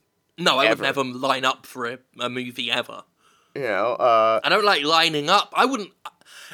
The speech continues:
Speaker 1: if I had to line up for life-saving medicine, I'd be annoyed about it.
Speaker 2: You hate lining up so much you left Britain.
Speaker 1: Yes. Yes, the, the, the spiritual home of queues.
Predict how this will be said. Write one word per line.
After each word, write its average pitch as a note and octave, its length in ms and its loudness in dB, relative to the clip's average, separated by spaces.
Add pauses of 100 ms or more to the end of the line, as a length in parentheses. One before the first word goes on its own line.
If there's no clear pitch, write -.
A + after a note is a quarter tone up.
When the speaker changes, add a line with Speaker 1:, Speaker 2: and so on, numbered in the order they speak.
Speaker 1:
if G#3 160 2
I B3 120 4
had A#3 240 -2
to A3+ 100 2
line G3+ 340 4
up F#3+ 120 0
for F#3 140 -2
life-saving E3+ 760 -2
medicine, F#3+ 440 -2
I'd B2 140 -8
be D#3 120 0
annoyed D3+ 440 0
about B2+ 420 -8
it. D#3+ 140 -2
Speaker 2:
You C#4 280 4
hate A#3+ 280 4
lining F#3 560 4
up E3 240 2
so E3 320 2
much D3+ 300 2
you C#3+ 160 -6
left C3 260 0
Britain. C3 360 -4 (960)
Speaker 1:
Yes. - 640 0 (200)
Yes, A3 360 0
the, G#3 280 -4 (400)
the, G3 260 0
the G3+ 220 2
spiritual G#3+ 760 0
home G#3 380 0
of D#3+ 160 -4
queues. G#3+ 600 -8